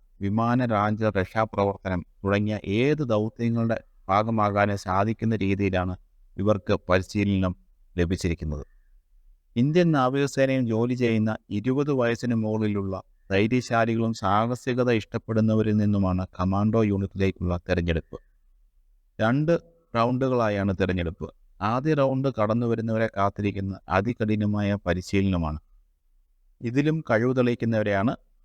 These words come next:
യൂണിറ്റിലേക്ക് തെരഞ്ഞെടുക്കുന്നത്. മാസങ്ങൾ നീണ്ടു നിൽക്കുന്ന പരിശീലനത്തിന് ശേഷമാണ്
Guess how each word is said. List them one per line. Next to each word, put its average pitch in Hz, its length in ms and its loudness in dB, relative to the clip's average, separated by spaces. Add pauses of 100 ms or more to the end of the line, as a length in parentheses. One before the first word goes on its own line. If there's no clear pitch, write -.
(160)
യൂണിറ്റിലേക്ക് 101 580 2
തെരഞ്ഞെടുക്കുന്നത്. 82 640 -2 (1120)
മാസങ്ങൾ 156 520 2
നീണ്ടു 135 320 0
നിൽക്കുന്ന 123 400 0
പരിശീലനത്തിന് 120 840 0
ശേഷമാണ് 98 720 0